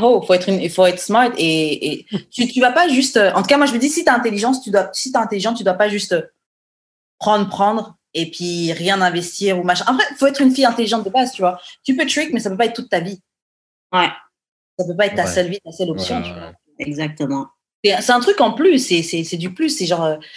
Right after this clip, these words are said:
Speaker 1: je sais pas, t'as envie de te divertir, t'as envie de sortir, ce, ce gars-là, ce gars-là veut passer un moment avec toi,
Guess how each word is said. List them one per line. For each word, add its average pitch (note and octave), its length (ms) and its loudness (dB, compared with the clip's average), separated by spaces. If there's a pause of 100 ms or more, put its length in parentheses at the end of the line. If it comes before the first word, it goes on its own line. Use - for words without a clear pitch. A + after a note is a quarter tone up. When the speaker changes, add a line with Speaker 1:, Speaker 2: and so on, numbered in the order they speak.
Speaker 1:
je - 60 -6
sais B3 80 2
pas, D4 100 4
t'as B3 60 0
envie G3+ 120 -2
de F#3 60 -10
te F#3 40 -4
divertir, F3 440 -4
t'as A3 80 -4
envie E3 140 -4
de D#3 40 -16
sortir, A#3+ 480 -2
ce, - 120 -6
ce F3+ 120 -6
gars-là, F#3+ 280 2 (180)
ce - 140 0
gars-là A#3 240 6
veut A#3+ 100 4
passer G3+ 220 0
un G3 40 0
moment F#3+ 220 2
avec E3 200 0
toi, F#3 380 0